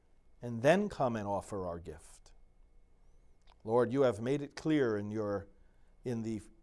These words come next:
first letter of John, that someone who has enough of this world's goods and sees his brother in need but does not tend to those needs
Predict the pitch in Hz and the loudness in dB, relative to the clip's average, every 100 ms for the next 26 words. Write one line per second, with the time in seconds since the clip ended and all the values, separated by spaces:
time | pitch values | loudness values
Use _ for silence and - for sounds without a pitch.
0 | - - 143 139 151 156 131 107 135 151 | -16 0 0 4 4 6 4 2 2 2
1 | 92 80 - - - - - - - - | 0 -6 -18 -20 -20 -20 -20 -20 -20 -20
2 | - - - - - 135 131 202 214 233 | -20 -20 -20 -20 0 2 8 10 12 12
3 | 220 202 180 190 175 165 185 175 139 135 | 10 8 6 4 4 4 4 4 -2 -2
4 | 170 160 160 160 151 113 117 156 101 80 | -2 0 6 8 6 2 -2 0 0 -2
5 | - - - - - - _ - - - | -12 -14 -16 -20 -20 -20 _ -20 -20 -20
6 | - - - - - - - - 139 135 | -20 -20 -20 -20 -20 -20 -20 -2 0 0
7 | - 180 214 214 202 208 147 147 180 180 | 0 2 4 4 2 0 2 6 6 6
8 | 165 160 156 175 160 123 120 131 131 151 | 4 2 0 2 2 2 -2 -2 -2 0
9 | 143 - 190 202 208 190 165 147 151 175 | 0 -2 -4 -2 -2 -2 0 -2 -4 -4
10 | 117 78 - - | -4 -8 -14 -14